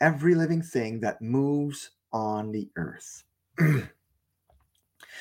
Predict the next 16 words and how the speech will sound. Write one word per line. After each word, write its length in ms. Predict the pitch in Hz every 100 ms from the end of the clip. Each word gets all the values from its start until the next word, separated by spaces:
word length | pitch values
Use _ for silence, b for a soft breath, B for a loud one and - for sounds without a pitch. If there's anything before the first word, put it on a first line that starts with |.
| B B B B
So 120 | 156
in 80 | 170
this 160 | 175
whole 340 | - 208 214 220
passage, 680 | 165 185 170 - 98 - -
the 120 | 120
two 240 | - 190
most 320 | 175 165 165
important 460 | 139 131 165 156 147
words 300 | 135 135 123
are 120 | 127
found 480 | 117 - 135 131 131
when 300 | 113 104 101
God 520 | 107 147 123 104 113 - B B B
blesses 640 | 120 120 170 170 139 107
mankind 760 | 107 98 87 95 90 76 78